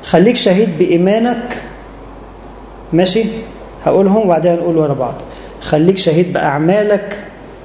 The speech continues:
خليك شهيد بصلاتك، خليك شهيد بتصرفاتك. دول كفاية قوي.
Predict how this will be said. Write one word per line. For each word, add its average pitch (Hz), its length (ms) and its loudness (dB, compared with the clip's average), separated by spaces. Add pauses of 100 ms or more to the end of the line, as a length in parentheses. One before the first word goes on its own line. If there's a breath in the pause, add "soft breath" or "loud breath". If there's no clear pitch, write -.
خليك 170 320 4
شهيد 160 400 2
بصلاتك، 175 680 2
خليك 160 280 0
شهيد 156 280 0
بتصرفاتك. 135 960 -4 (1040)
دول 160 160 2
كفاية 151 320 0
قوي. 135 160 -2